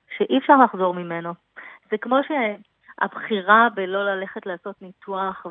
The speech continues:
ואת כל מה שהרפואה הקונבנציונלית, אה, המליצה לי,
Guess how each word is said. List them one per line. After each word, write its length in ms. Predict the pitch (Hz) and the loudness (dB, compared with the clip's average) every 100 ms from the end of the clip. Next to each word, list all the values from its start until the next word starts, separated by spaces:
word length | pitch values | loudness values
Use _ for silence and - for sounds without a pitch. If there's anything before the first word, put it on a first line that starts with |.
| 170 | -12
ואת 220 | 165 - | -12 -12
כל 180 | - 180 | -4 -4
מה 140 | 185 185 | -4 -8
שהרפואה 840 | - 175 165 170 _ 170 170 175 175 | -8 -8 -8 -10 _ -2 0 0 -2
הקונבנציונלית, 880 | 175 165 170 - 170 175 175 190 _ | -8 -12 -12 -12 -2 0 0 -8 _
אה, 60 | 180 165 156 147 - - | 0 2 2 0 -8 -10
המליצה 480 | 170 170 233 - 175 | -6 0 0 2 -2
לי, 260 | 156 160 | -2 -8